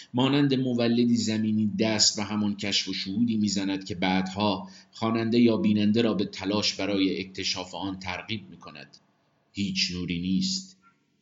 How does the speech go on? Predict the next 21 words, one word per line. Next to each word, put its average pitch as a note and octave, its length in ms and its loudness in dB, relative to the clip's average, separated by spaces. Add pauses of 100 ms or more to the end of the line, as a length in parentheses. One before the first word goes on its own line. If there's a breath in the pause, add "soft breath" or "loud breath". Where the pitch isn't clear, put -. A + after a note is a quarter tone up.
(480)
هیچ G2+ 480 2
مسیر G2+ 420 0
مشخصی F#2+ 760 -2
در F#2 200 0
ذهن F2+ 340 -4
پدیدآور F2+ 800 -6
وجود E2+ 300 -12
ندارد. D#2+ 520 -10 (1120 soft breath)
دالانی A#2+ 560 6
نه A2+ 380 2
تو A#2 120 -2
و G#2+ 240 4
هزار G2+ 520 2
بند G#2+ 420 0
که G#2 100 -4
سفر G2 400 -4
نویسنده G2 640 -2
را G2 160 0
هم F#2+ 260 -4
پای F#2+ 280 0
وقایع F#2 720 0